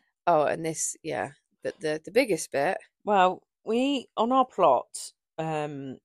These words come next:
Speaker 2: there's obviously quite a lot of room. It, there is, you know, it's quite a big, big plot, but in our flat, we d-,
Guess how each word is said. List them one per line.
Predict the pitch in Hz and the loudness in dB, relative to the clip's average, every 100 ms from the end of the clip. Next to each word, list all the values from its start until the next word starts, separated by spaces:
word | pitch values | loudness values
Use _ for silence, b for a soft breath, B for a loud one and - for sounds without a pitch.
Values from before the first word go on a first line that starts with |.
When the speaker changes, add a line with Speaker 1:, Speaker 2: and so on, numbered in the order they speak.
| _ - - _ _ _ _ _ | _ -18 -18 _ _ _ _ _
Speaker 2:
there's | 180 | -4
obviously | 185 170 151 | -4 -4 -8
quite | - 170 | 0 0
a | 151 | 0
lot | - | -4
of | 143 | -4
room. | 151 147 147 - | -4 -4 -8 -8
It, | 185 - | -10 -8
there | 202 208 | -2 -2
is, | 202 - - - | -2 -8 -12 -10
you | 160 | -10
know, | 131 131 - | -10 -12 -12
it's | 147 - | -12 -12
quite | - - | -10 -10
a | - | -10
big, | 139 _ _ _ | -16 _ _ _
big | 147 - | -10 -10
plot, | - 147 113 - | -6 -4 -4 -4
but | 147 - - | -8 -8 -8
in | 175 | -4
our | 165 | -4
flat, | - - 85 - - - | -6 -12 -10 -12 -18 -16
we | 151 | -16
d-, | 160 | -8